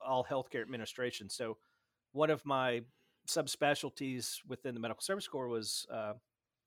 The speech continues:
we did medical planning. So you're planning for different exercises or, or, uh, operations and that sort of stuff. And obviously one of the ones we have, you don't,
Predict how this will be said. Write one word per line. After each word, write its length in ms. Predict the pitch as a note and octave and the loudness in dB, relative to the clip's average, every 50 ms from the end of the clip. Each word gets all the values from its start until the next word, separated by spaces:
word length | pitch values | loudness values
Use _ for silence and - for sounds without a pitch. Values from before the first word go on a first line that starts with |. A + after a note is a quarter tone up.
| _ _ _ - | _ _ _ -8
we 80 | C3+ | -4
did 240 | C3+ C#3+ C3+ B2 A#2+ | 0 0 0 0 2
medical 280 | B2+ C3+ C3+ B2+ - A#2 | 0 0 0 0 -2 -4
planning. 440 | - - D3+ C#3+ C3 A#2+ - - | -4 0 2 2 2 2 0 -4
So 140 | - - C3 | -6 -4 -4
you're 180 | A#2 A2 A#2 A2+ | -2 -2 -4 -6
planning 320 | - - A#2+ A#2+ A#2 A#2 | -4 -4 -2 -2 -2 -4
for 140 | - - A#2 | -8 -8 -8
different 280 | G#2+ A#2 - - G#2 G#2+ | -8 -8 -8 -8 -8 -8
exercises 760 | G#2 - - G#2+ - - G#2+ G#2 G2+ G2 G#2 G#2 F#2+ - - | -8 -8 -8 -6 -4 -2 -2 -2 -2 -2 -4 -6 -8 -8 -8
or, 160 | A2 G2 - _ _ _ _ _ _ _ _ - | -10 -12 -14 _ _ _ _ _ _ _ _ -6
or, 260 | - A2 G2+ F#2+ E2+ - - | -2 0 0 0 0 -2 -2
uh, 260 | G#2+ G#2+ G2+ G2+ - | -2 -2 0 0 0
operations 600 | - A#2 A#2 - A2 A2 A2 G#2+ - A2 G#2 - | 0 -2 -2 0 0 -2 -2 -2 -4 -8 -8 -8
and 80 | A2+ A2+ | -4 -4
that 100 | B2+ - | -4 -4
sort 140 | - A2+ F#2 | -4 -6 -6
of 40 | |
stuff. 220 | - - F#2 - - | -6 -6 -8 -8 -8
And 140 | G2+ G2 G2 _ _ _ _ _ - - - | -12 -12 -12 _ _ _ _ _ -8 0 8
obviously 340 | C3 D3+ D#3 D3+ - - D3 | 10 10 10 10 6 0 0
one 160 | C3 C3 C#3 | 0 2 2
of 60 | C3+ B2+ | 2 2
the 80 | B2+ | 2
ones 220 | B2 B2 B2 A#2+ B2+ | 2 0 0 0 -2
we 100 | A2+ G#2 | -2 0
have, 300 | C#3+ C3+ C3+ C#3 C3 B2 | 2 4 4 2 2 0
you 80 | C3 | -2
don't, 160 | C3+ B2+ - | -2 -4 -4